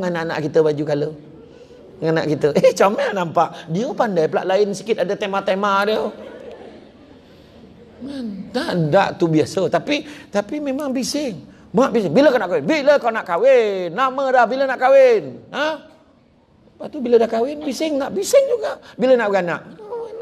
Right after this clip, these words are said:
Asyik lelaki nak kau, bila nak dapat anak perempuan ni? Macam-macam ubat, macam-macam daun akar kayu bagi so-, beranak anak perempuan.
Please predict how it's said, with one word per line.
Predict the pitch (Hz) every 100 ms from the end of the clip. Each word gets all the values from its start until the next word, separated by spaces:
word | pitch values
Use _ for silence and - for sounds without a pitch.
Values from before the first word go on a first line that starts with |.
| - - - 381 - - - - - - - - - - - -
Asyik | 254 311 277 262
lelaki | 254 294 277
nak | 262 247
kau, | 277
bila | 240 311
nak | 285
dapat | 254 262
anak | 233
perempuan | 240 220 233 247
ni? | 349 277 131 - - _ _ _ _ _ _ 190
Macam-macam | 190 190 180
ubat, | 170 175 180
macam-macam | 180 165 170
daun | 170 175 170
akar | 170 160
kayu | 165 170 170
bagi | 156 143 139 135
so-, | 131
beranak | 131 135 120
anak | 98 -
perempuan. | 120 123 -